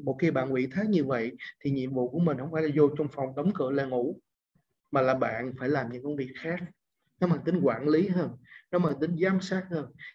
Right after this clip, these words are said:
Những công việc đó nó nằm trong cái quy trình ủy thác này. Bạn phải truyền đạt thông tin cho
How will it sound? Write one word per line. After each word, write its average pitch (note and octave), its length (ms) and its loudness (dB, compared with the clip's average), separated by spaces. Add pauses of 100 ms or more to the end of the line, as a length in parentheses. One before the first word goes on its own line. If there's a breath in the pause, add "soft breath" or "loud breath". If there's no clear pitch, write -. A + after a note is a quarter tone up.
Những D#3 120 -2
công D#3+ 160 2
việc A#2+ 160 -4
đó D#3+ 280 2 (300 loud breath)
nó F3+ 100 -2
nằm D3 320 0
trong C#3+ 180 2
cái E3 100 -2
quy C#3+ 160 2
trình B2 120 -2
ủy A#2 160 -4
thác E3 240 -4
này. C#3 100 -10 (1300 loud breath)
Bạn C3 260 -2
phải C3 220 -2 (480)
truyền B2 180 2
đạt A#2 180 -2
thông D3 260 -4
tin D3 220 -6
cho - 80 -4